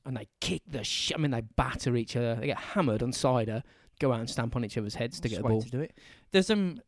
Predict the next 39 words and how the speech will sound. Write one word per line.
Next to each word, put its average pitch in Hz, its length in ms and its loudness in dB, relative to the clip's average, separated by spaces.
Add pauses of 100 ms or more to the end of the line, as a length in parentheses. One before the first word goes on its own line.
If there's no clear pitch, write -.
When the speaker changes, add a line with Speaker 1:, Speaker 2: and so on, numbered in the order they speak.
Speaker 2:
there's 165 300 -8
something 220 260 -2
about, 139 280 -2
I - 40 -16
think 190 180 -10
it - 40 -14
was 131 100 -8
football, 196 460 2
it 165 60 2
used 147 200 -2
to 156 40 -14
be 147 100 -6
done, 131 340 2
it 139 100 -10
started 165 360 0
off 123 80 -6
through 123 220 0
villages 165 440 0
or 156 40 -2
something, 117 280 -6
villages 139 380 0
playing 135 300 0
another 131 240 0
village, 107 320 -4
and 127 100 -6
it'd 123 140 -10
be 123 100 -4
getting 135 220 -2
the 127 60 0
ball 127 320 4
to - 120 -4
the 131 80 4
other 123 140 0
side 123 240 2
of 117 80 -2
the 110 60 -4
village 127 320 0
or 143 60 -2
something. 101 340 -8